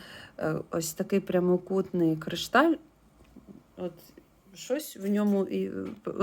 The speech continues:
<laughs> я бачу таке, що раніше ні в чому не бачила. От прямокутна форма, вона якась така, м, ну, стильна, можна сказати так, плюс ще крупна.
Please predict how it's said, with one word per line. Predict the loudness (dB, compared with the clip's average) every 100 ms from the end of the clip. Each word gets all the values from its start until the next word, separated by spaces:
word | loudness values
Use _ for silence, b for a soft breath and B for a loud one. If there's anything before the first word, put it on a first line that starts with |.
| 8 8
<laughs> | 8 4 -2 -2 -4 -8 -2
я | 0 4
бачу | 6 4 2
таке, | -6 -6 -2 -2
що | -4 -6 -6 -4 -2
раніше | 0 2 0 -2 -4
ні | -2 -2
в |
чому | -2 -2 2
не | 4 4
бачила. | 2 0 -2 -8 -14 -14
От | -14 -10
прямокутна | -4 -2 -2 -4 -8 -2 -2
форма, | -2 -2 0 2
вона | 0 -2 -4
якась | -4 -6 -10
така, | -10 -10 -10 -8 B B B B B B -16 -12 -12 -14 -16 -12
м, | -8 -6 -4 -4 -4 -4 -6 -10 _ _ _ _ _ -20 -8
ну, | -6
стильна, | -2 2 2 2 -4 -6 -4
можна | -4 -2 -2
сказати | -2 -2 -4 -4 0
так, | -2 -2
плюс | -12 -10 -8
ще | -8 -6
крупна. | -4 -4 -4 -2 -2